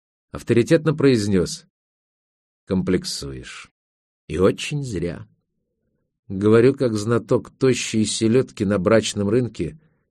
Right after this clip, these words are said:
давно не котируются. А у тебя даже не полнота, просто приятные формы. Знаешь, как наш брат любит, когда есть за что подержаться.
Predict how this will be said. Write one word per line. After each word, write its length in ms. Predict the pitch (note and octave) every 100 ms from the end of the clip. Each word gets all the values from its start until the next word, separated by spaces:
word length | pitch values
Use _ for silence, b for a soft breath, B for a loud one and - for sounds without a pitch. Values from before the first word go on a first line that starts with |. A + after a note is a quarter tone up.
| b
давно 380 | - F#2+ G2+ A2+
не 100 | A#2
котируются. 920 | A2 A2+ - A2+ D#2 C#2 - - - _ _ _ _ _ _ _ _ -
А 140 | D2
у 60 | D#2+
тебя 300 | F#2+ F#2 G#2
даже 460 | G#2 F2 F2+ G2
не 120 | F#2+
полнота, 840 | - F#2 F#2 F#2 F2 A2+ C#3 E2 - _ _ _ _ _ _ -
просто 480 | - D#2 D#2+ - G2+
приятные 680 | - G2+ G2 G2 G2 G2+
формы. 640 | F#2+ - G#2+ D#2 A#1+ A#1+ - _ _ _ _ _ _
Знаешь, 400 | G#2+ D#3+ A3 -
как 220 | B2+ -
наш 280 | A2+ G#2+ D#2+
брат 420 | D#2 F#2+ C3 A2
любит, 380 | G2 A#2+ A2 G#2
когда 280 | - F2 F#2+
есть 320 | F#2+ G2+ F2
за 140 | E2 F2+
что 260 | - F#2
подержаться. 1120 | - F#2 D2+ F2 D#2 C2 C2 B1+ - - D2+